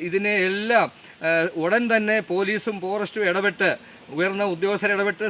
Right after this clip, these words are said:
സെർച്ച് ചെയ്യുകയും അവരെയെല്ലാം അറസ്റ്റ് ചെയ്തിട്ട് ആരാണ് ഈ ആനകളെ ഷൂട്ട് ചെയ്തതെന്നും, നായാട്ടിന് തുല്യമല്ല, നായാട്ട് തന്നെയാണ് ഒരു ഷെഡ്യൂൾ വണ്ണിൽപ്പെട്ട ഒരു മൃഗത്തിനെ, ഇതിനെതിരെ കല്ലെറിഞ്ഞാൽ പോലും നിയമമുണ്ട് അതിനെ എടുക്കാൻ. ആ വകുപ്പിട്ട് എന്തിയെ ഫോറസ്റ്റ് ഡിപ്പാർട്ട്മെന്റ് എടുക്കാത്തത്?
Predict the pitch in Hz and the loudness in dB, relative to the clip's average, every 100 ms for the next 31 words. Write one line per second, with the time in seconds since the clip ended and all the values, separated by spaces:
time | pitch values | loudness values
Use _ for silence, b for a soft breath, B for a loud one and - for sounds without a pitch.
0 | - 185 - 220 196 202 214 165 - B | -4 -4 -4 2 4 4 4 2 -2 B
1 | B - 151 185 196 190 185 185 190 233 | B -6 -2 0 0 2 0 0 -4 0
2 | 208 208 202 170 214 B B - 151 190 | 4 4 2 2 -2 B B -4 0 4
3 | 202 202 196 202 190 185 196 202 202 196 | 2 2 0 0 0 0 0 2 2 0
4 | - 214 226 202 196 196 190 190 220 B | -2 -6 0 2 4 2 0 -4 -8 B
5 | B - 156 180 214 220 220 226 196 196 | B -4 2 4 8 8 6 0 0 2
6 | 220 226 208 190 175 196 220 220 233 226 | 4 4 4 2 0 4 6 4 2 0
7 | 214 220 214 208 - B B 175 196 196 | 2 2 2 0 -4 B B 0 0 0
8 | 185 190 208 196 185 190 190 196 196 196 | 0 2 2 2 0 -2 -2 -2 -2 0
9 | 185 190 190 190 220 B B 175 185 185 | 0 0 0 -2 -4 B B -8 -2 0
10 | 185 202 175 180 214 196 196 190 180 180 | 2 0 2 2 4 2 0 0 0 -2
11 | 185 170 185 190 180 180 175 185 B B | 0 0 0 -2 0 0 0 -2 B B
12 | 147 175 170 151 135 175 196 196 196 196 | 0 2 4 2 2 0 2 0 0 -2
13 | 190 180 208 202 190 180 190 175 180 175 | -2 0 0 0 -2 -4 -6 -8 -6 -4
14 | 180 175 170 190 185 180 | -4 -4 -2 -2 -2 -2